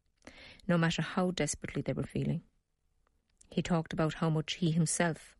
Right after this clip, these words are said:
wanted to live even a few months more. These letters came to public attention when he won a local hero competition for a school essay not long after that,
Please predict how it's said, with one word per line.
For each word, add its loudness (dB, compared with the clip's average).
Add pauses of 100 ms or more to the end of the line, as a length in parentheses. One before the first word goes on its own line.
wanted -2
to -4
live 0 (100)
even 2
a -6
few 4
months 0
more. -2 (1600)
These 6
letters 4
came 2
to -2
public 0
attention 2
when 4
he 6
won 4
a 4
local 2
hero 2
competition -2
for -2
a 0
school 2
essay -2 (360)
not 0
long 2
after 0
that, -2